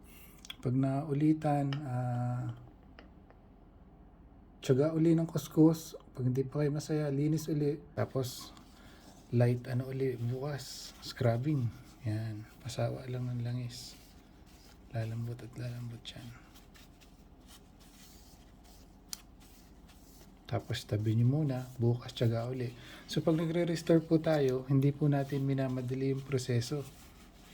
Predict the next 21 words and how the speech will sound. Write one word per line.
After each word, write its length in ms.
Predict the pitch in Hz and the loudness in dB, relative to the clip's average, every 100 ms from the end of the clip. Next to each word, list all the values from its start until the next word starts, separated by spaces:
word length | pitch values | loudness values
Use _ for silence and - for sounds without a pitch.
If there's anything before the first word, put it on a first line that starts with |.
| - - - - - - - - - - - - - | -20 -20 -20 -20 -16 -14 -14 -18 -20 -20 -20 -18 -6
Matapos 560 | 147 147 156 160 160 175 | -4 -2 -4 -2 -2 4
ho 220 | 170 170 | 6 6
ang 80 | 165 | 4
ano, 300 | 139 143 175 - - | 6 4 2 -4 0
inabot 400 | 151 147 139 143 143 | 6 8 8 6 6
ho 160 | 139 147 | 6 10
ng 360 | 143 143 139 139 135 135 135 - - - - - - - - - - 135 | 10 10 10 8 6 2 -4 -8 -16 -14 -14 -14 -16 -16 -16 -16 -10 4
dalawang, 480 | 123 151 151 165 160 160 156 151 160 147 | 10 10 10 10 8 8 6 6 4 12
dalawat 320 | 160 196 202 | 12 12 8
kalahating 640 | 175 156 151 156 156 151 | 4 8 8 6 6 6
linis, 720 | 139 139 127 131 - - - - - - - - - - - | 8 8 8 4 2 -4 -6 -10 -16 -18 -18 -18 -18 -12 -6
ay 160 | 131 | -2
ari 240 | 131 139 143 | 0 4 4
na 80 | 139 | 4
ho 240 | 175 160 120 | 2 -2 -2
ang 240 | 135 147 | -4 0
ating 320 | 135 139 139 | 0 2 4
nilinisan 720 | 135 131 135 135 131 131 135 | 4 4 4 4 2 0 -2
na 400 | 131 127 127 123 120 - - - - - - - - - - - | -2 -2 -2 -4 -6 -12 -18 -18 -18 -18 -16 -16 -16 -16 -18 -12
at 120 | - - | -12 -6
nirestore 720 | 120 120 117 - - 170 156 | -2 0 -2 -4 2 4 4